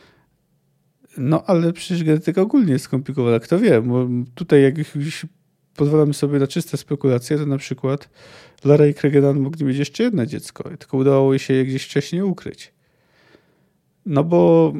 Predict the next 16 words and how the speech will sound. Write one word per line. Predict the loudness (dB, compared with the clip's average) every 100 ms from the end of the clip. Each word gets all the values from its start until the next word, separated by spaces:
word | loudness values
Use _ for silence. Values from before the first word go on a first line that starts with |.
| -12 _ _ _ _ _ -8
wiemy | -2 -2 -2
tyle, | 2 4 4
że | 4 2 2 2 2 -2
w-, | -6 _
także | -8 -6 -2 0 0
w-, | -4 -4 -2 0 -2 -8 _ _ _ _ _ -20 _ _ _ _ _ _ -8
Falka | 2 4 4 0 -2
miała | -2 -2 -2 -4
elfich | -4 -6 -6 -10
przodków, | -4 -6 -6 -8 -6 -8 _ _ _ _ _ _ _ _ _ _ _ _ -8
a | 0 0
podczas | 0 -4 -4 -2
tej | 0 0
wizji | 0 0 0
na | 0
pustyni, | -4 -8 -2 0 2 2 0